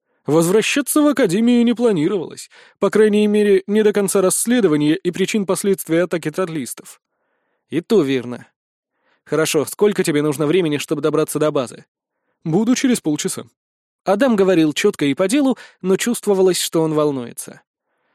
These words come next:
«Тогда ждите меня», — ответил я. «Я за полчаса точно не управлюсь, а пока ждете, введи в курс дела мою группу, чтобы я не тратил на это время». «Добро», — согласился Адам и отключился. Я убрал телефон в карман, снова проигнорировав настойчивые знаки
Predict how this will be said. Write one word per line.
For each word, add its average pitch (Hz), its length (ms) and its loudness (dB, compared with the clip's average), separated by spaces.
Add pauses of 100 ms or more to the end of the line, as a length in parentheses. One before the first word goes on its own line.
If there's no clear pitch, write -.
(120)
«Тогда 151 380 0
ждите 147 300 -2
меня», — 147 380 -4 (140)
ответил 131 420 -6
я. 117 240 -14 (480)
«Я 175 280 0
за 170 120 0
полчаса 160 460 -2
точно 160 320 -4
не 147 100 -2
управлюсь, 151 540 -4 (240)
а 147 180 -2
пока 190 300 0
ждете, 196 320 0
введи 185 320 0
в - 60 -8
курс 196 200 -2
дела 165 260 2
мою 151 220 -2
группу, 143 320 -8
чтобы 147 260 -4
я 165 140 0
не 147 100 -4
тратил 139 300 -4
на 139 160 -4
это 143 140 -4
время». 139 340 -8 (600)
«Добро», — 123 460 -6 (280)
согласился 135 720 -2
Адам 170 260 -2
и 151 40 -2
отключился. - 760 -8 (480)
Я 220 220 2
убрал 214 280 4
телефон 202 400 2
в - 60 -8
карман, 196 380 0
снова 214 340 2
проигнорировав 170 800 0
настойчивые 135 640 -2
знаки 196 380 -4